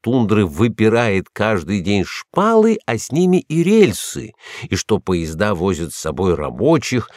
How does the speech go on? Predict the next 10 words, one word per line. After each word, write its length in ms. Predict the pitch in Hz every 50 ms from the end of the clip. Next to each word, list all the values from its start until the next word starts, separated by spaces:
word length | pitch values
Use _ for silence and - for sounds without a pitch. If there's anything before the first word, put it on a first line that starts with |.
| - - _
которые, 540 | - 101 98 - 113 110 101 101 98 98 -
как 180 | - 95 87 - -
только 360 | - 107 98 85 - 98 87
такой 340 | - 95 85 - 107 98 87 82
участок 640 | 92 90 - - 95 82 - - _ - 78 - _
попадётся, 720 | - - - 82 82 87 151 202 214 - - - - 107 - - - - _ _
сейчас 600 | - - - - 107 - - 131 151 175 - - -
и 100 | 175 139
чинят 680 | - - - 131 131 127 110 92 87 95 87 - -
его, 460 | - 90 98 90 78 85 85 82